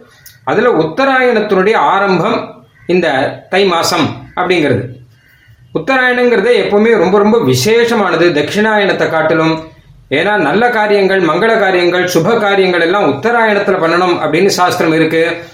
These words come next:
உபநயனம், விவாகம் இதெல்லாம் உத்தராயணத்துல தான் ரொம்ப விசேஷமாக பண்ணனா அது விசேஷம் அப்படின்னு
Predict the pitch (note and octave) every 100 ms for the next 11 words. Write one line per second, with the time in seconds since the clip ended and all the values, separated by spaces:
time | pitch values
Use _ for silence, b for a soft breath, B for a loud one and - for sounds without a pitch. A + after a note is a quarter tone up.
0 | B B B E3 G3 F3 F3 F3+ D#3+ F3
1 | F3+ E3 F#3+ E3 F3 G3+ D3+ G3 G#3 G3
2 | F#3 F#3 A#3 G#3+ G3 F#3 D3+ G3 F#3 F#3+
3 | F#3 G3+ E3+ F3 F#3 A3 - - B B
4 | B3 A#3 G3+ A3+ F#3+ G3+ F#3+ - E3+ F3+
5 | F3+